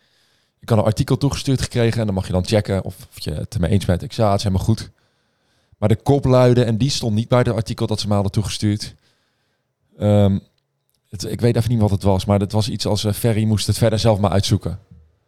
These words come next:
Toen dacht ik, "Dat heb ik helemaal niet zo gezegd." Maar goed, als je het hele artikel leest, dan lees je ook dat het iets genuanceerder ligt. Gelijk deelde, geloof ik, de, de, een van de hoge bazen bij Slachtofferhulp, die deelde dat artikel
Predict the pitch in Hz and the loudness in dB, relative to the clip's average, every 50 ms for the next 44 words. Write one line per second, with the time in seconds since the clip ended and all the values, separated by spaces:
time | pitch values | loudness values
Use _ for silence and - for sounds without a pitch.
0 | _ _ _ _ _ _ _ _ _ _ _ _ - 104 98 98 90 92 87 104 | _ _ _ _ _ _ _ _ _ _ _ _ -4 -2 0 0 0 0 -2 0
1 | 101 107 90 - 113 107 110 110 110 104 - 107 98 98 - 98 92 82 82 - | 0 0 0 2 2 2 4 2 0 2 2 0 2 2 2 0 0 -2 -6 -8
2 | - - - - - _ _ _ 104 104 98 - 98 - - - 98 85 87 - | -10 -12 -14 -18 -20 _ _ _ -2 -2 0 0 -4 -4 -2 -4 -4 -4 -4 -8
3 | - - 101 95 92 98 95 - 101 - 98 95 87 87 90 90 87 87 85 - | -4 -2 0 0 2 0 0 -2 -2 0 0 2 2 2 2 2 2 2 0 -2
4 | - 87 85 85 85 - - - 87 90 90 82 - 90 87 - - 85 87 - | -4 -6 -4 -4 -6 -6 -6 -4 -2 -2 0 0 0 0 -2 -2 -4 -8 -6 -8
5 | - - - 90 98 92 90 90 - - 98 92 90 92 92 95 95 - - - | -8 -6 -2 0 0 2 2 0 0 -2 -2 0 0 0 0 0 -2 -6 -10 -12
6 | - _ _ _ _ _ _ _ _ _ _ _ _ _ _ _ _ _ - - | -16 _ _ _ _ _ _ _ _ _ _ _ _ _ _ _ _ _ -2 2
7 | 107 110 120 131 131 - - 127 123 123 117 110 110 - 113 113 107 98 101 87 | 4 4 4 4 2 0 0 2 2 4 4 4 4 4 2 2 2 2 0 0
8 | - 104 98 98 98 98 98 90 95 98 98 95 95 - - - - 107 85 98 | 2 2 4 4 4 2 2 2 2 2 2 2 0 -2 -6 -2 -2 -2 0 2
9 | 95 95 95 101 - - 92 - - - 98 101 101 - - 101 95 95 92 87 | 2 2 2 2 0 -2 -10 -18 -12 -4 -2 0 0 2 2 2 2 2 0 0
10 | 90 92 98 95 95 92 - - 98 85 92 87 90 87 - 110 95 - - 101 | 0 0 0 2 2 0 -2 -2 -2 0 0 0 0 0 -2 -2 -2 -2 -4 -2
11 | 101 95 87 - 98 87 82 107 110 113 117 113 110 101 - 107 - - 98 - | 0 0 0 -2 -4 0 2 2 2 2 2 0 0 0 0 -4 -4 -4 -2 0
12 | 104 95 92 87 - | 2 2 2 -2 -4